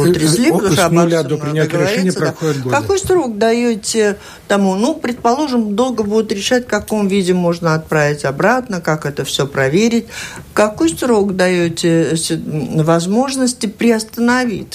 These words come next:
Speaker 2: хотя бы процесс н-, наплыва, м, прибытия новых?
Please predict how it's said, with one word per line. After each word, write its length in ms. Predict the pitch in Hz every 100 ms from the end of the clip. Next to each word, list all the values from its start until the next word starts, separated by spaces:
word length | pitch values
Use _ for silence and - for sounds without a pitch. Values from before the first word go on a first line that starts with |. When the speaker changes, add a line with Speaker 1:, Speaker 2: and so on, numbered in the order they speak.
| -
Speaker 2:
хотя 260 | - -
бы 60 | 120
процесс 600 | - 143 143 - 185 -
н-, 400 | - 147 120 143
наплыва, 560 | 147 151 156 147 143 139
м, 280 | 139 139 147
прибытия 460 | 160 151 147 143 143
новых? 340 | 139 127 -